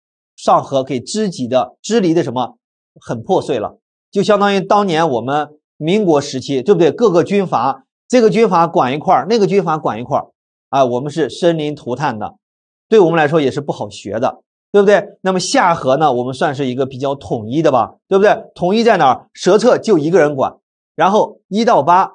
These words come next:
牙齿也是一个人管，只是外边的牙龈我们分成了两个人管，听懂没有？哎，把这个搞明白啊！上颌是一个分裂的状态，下颌是一个统一的状态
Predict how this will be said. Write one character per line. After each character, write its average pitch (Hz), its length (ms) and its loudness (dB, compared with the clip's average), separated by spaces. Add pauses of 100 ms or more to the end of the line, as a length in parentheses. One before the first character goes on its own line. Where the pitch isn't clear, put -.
牙 147 260 -4
齿 151 320 -10
也 143 160 0
是 196 160 0
一 160 100 0
个 156 80 0
人 131 160 -2
管， 107 220 -8 (240)
只 139 200 -6
是 214 180 0
外 202 200 2
边 165 140 0
的 139 100 -4
牙 127 220 -2
龈 175 320 0
我 127 120 -6
们 123 120 -8
分 139 260 -6
成 135 180 -12
了 117 80 -10
两 107 220 -10
个 123 80 -8
人 110 180 -8
管， 101 160 -10 (1400)
听 160 100 -8
懂 143 100 -4
没 135 100 -2
有？ 127 380 0 (180)
哎， 131 320 0 (220)
把 127 160 2
这 156 120 2
个 147 120 4
搞 123 160 0
明 117 140 -6
白 135 100 0
啊！ 120 220 0
上 165 340 2
颌 131 240 -2
是 151 160 -2
一 135 60 -4
个 147 100 -2
分 247 320 2
裂 240 120 4
的 151 80 4
状 156 200 2
态， 131 240 -2 (140)
下 175 300 0
颌 156 180 0
是 180 140 -2
一 175 40 0
个 180 100 0
统 127 300 -6
一 196 120 -2
的 196 100 4
状 135 160 0
态 107 180 -12